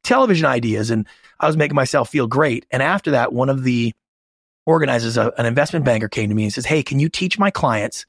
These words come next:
to do what you do?" And I was like, "Well, absolutely not." But,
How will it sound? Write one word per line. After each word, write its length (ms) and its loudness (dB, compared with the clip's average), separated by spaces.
to 80 -4
do 180 0
what 140 2
you 220 6
do?" 240 0
And 80 0
I 20 4
was 120 2
like, 120 0
"Well, 220 0
absolutely 380 -2
not." 440 0
But, 200 2